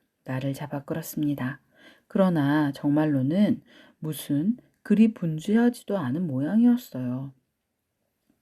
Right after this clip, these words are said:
그러기에 나더러 가란 말도 않고 그냥 나를 붙들고 앉아서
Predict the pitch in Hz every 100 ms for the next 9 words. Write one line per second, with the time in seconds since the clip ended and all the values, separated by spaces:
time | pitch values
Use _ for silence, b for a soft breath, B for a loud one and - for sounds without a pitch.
0 | _ - 180 175 180 160 143 151 143 139
1 | - - 143 151 147 143 151 143 139 -
2 | 156 180 247 B B B B 240 269 277
3 | 214 196 214 - _ 196 202 196 156 139
4 | 135 - 131